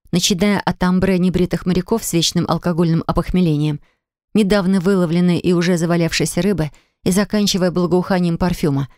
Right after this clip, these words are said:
которым благородные господа, прибывшие сюда по делам, пытались перебить все остальные запахи, но, к сожалению, только ухудшали ситуацию. Труды бедных парфюмеров были совершенно напрасными.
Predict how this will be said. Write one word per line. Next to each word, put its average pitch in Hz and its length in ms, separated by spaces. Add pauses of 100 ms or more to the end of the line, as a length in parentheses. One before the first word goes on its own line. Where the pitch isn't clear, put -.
(340)
которым 160 380
благородные 156 500
господа, 156 480
прибывшие 151 500
сюда 147 240
по 160 120
делам, 143 340 (420)
пытались 185 420
перебить 175 380
все - 180
остальные 170 440
запахи, 147 480 (480)
но, - 100
к - 40
сожалению, 180 540
только 170 260
ухудшали 165 420
ситуацию. 135 640 (760)
Труды 196 380
бедных 175 460
парфюмеров 160 580
были 156 160
совершенно 185 640
напрасными. 156 680